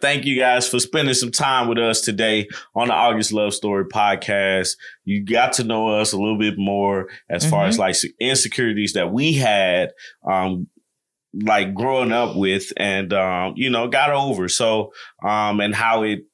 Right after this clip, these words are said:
Speaker 1: affected us and, you know, how we deal with our relationship now.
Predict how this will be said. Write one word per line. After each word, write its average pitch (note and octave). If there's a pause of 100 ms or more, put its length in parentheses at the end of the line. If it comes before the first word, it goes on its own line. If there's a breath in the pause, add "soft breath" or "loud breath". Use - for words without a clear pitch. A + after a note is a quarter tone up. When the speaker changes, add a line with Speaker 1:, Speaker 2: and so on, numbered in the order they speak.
(180)
Speaker 1:
affected A#2
us G2+
and, F#2+ (380)
you A#2
know, F#2+
how G#2
we G2+
deal G2+
with F#2+
our F#2
relationship F#2
now. G#2+